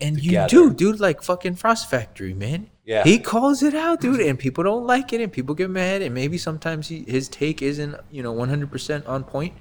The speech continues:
Speaker 2: He'll hit and miss.
Speaker 1: But, but he's not afraid. He's one of those guys that, that is like an O G of the community, and, you know, he calls shit out when he sees it. And I love that self-policing, you know, that, that that's how it should be.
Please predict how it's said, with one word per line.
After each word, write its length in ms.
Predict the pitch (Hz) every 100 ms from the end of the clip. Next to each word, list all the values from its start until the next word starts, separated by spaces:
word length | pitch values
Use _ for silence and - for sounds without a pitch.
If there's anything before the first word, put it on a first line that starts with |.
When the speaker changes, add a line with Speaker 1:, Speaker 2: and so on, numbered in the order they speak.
| -
Speaker 2:
He'll 140 | 135 147
hit 180 | 143
and 140 | 101 87
miss. 340 | 82 98 - -
Speaker 1:
But, 200 | 165 160 - - _ _
but 260 | - 147 139 - -
he's 280 | 175 190 185
not 200 | 175 170
afraid. 500 | - 143 143 151 110
He's 300 | 127 180 147
one 240 | 147 156
of 160 | 156 143
those 240 | 143 147
guys 460 | - 101 104 131 127
that, 220 | 107 98
that 180 | 104 110
is 200 | 120 113
like 220 | 113 110 117
an 80 |
O 180 | 113 139
G 260 | 143 107 135
of 120 | 135
the 80 | 135
community, 840 | 135 131 113 117 120 147 165 170 -
and, 460 | 95 101 101 202 196 131
you 80 |
know, 140 | 147 147
he 100 | 180
calls 280 | - 180 175
shit 180 | -
out 160 | 180 185
when 100 | 185
he 120 | 190
sees 320 | 185 208 190 208
it. 180 | 220 - _ _ _ _ _ _ _ _ _ _ 127
And 100 | 135
I 60 |
love 280 | 139 165 143
that 240 | 143 139
self-policing, 1080 | - 147 143 139 - 170 185 - - 78 80 -
you 120 | 113
know, 180 | 107 123
that, 420 | 107 98 - -
that 360 | 104 101 98 80
that's 180 | 123 135
how 160 | 139 131
it 80 |
should 220 | - 160
be. 80 | 117